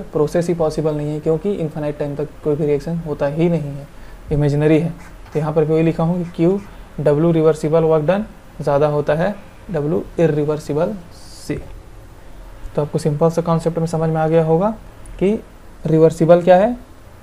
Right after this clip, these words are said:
जो infinite time तक चले, बहुत ही कम कम, बहुत ही स्लो चले और हर एक स्लो पे,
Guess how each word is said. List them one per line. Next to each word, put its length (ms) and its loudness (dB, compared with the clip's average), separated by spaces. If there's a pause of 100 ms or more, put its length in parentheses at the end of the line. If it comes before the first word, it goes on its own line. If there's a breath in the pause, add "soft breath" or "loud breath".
(300)
जो 300 2
infinite 420 0
time 200 2
तक 120 2
चले, 260 2
बहुत 500 -2
ही 60 2
कम 260 0
कम, 220 -2 (680)
बहुत 260 -2
ही 60 2
स्लो 240 2
चले 260 2
और 440 -10
हर 160 2
एक 120 2
स्लो 260 2
पे, 140 0